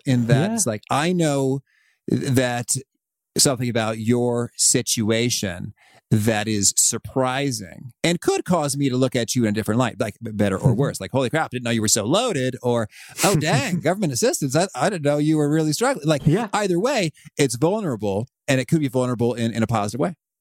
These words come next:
Speaker 2: Yeah, it's super interesting. And the issue is that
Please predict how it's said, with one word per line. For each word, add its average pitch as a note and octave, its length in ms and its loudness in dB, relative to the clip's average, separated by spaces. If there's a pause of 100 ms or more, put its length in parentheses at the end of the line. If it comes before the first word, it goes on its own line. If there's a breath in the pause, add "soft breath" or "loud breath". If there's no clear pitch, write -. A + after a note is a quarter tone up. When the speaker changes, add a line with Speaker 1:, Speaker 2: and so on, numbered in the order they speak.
(100)
Speaker 2:
Yeah, E3+ 280 2
it's E3+ 220 0
super G#3 340 0
interesting. E3 580 0
And D3+ 200 0 (220)
the E3+ 240 4
issue G3 320 0
is D3 220 0
that B2 340 0